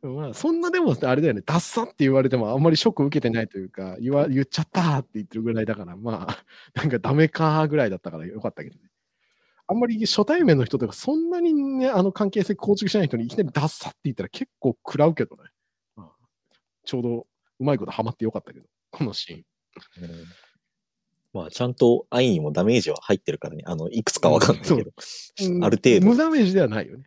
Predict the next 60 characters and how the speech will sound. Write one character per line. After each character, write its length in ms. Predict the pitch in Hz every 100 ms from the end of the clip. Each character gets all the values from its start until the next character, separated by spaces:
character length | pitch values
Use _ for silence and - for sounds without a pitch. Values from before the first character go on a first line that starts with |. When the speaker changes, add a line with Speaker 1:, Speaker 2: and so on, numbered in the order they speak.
| _
Speaker 1:
致 160 | - 226
命 140 | 269
傷 120 | - 254
に 60 | 196
は 60 |
な 80 | 120
ら 60 | 123
な 80 |
か 60 | 110
っ 40 |
た 40 | 87
け 60 |
ど。 60 | 104
Speaker 2:
そ 0 |
う、 20 |
ノ 60 | 104
ー 40 |
ダ 100 | 110
メ 80 | 110
ー 40 |
ジ 120 | 78 90
で 80 |
は 60 | 78
な 120 | 85
い。 40 | - _ _
そ 260 | - - -
う 60 |
そ 0 |
う。 20 | 87
Speaker 1:
そ 180 | 80
う、 20 | 95
ど-、 100 | -
ま 300 | 113 104 92
あ 40 | 95
ね。 340 | 117 147 147 _ _ _ -
あ、 240 | 101 104
ア 60 | 175
ン 80 | 208
テ 80 |
ナ 120 | 226 220
さ 140 | 233
ん 80 | 220
か 140 | 240
ら 100 | 294
は、 160 | 269 135
あ 60 |
の、 540 | 120 120 117 113 110 113
ル 80 | 240
ー 100 | 220
ツ 140 | 117
で 100 | 101
の 140 | 87 110
海 160 | 185
の 100 | 95
撮 160 | - 101
影 160 | 131 117
の 60 | 113
や 100 | 110
つ 120 | -
ね。 140 | -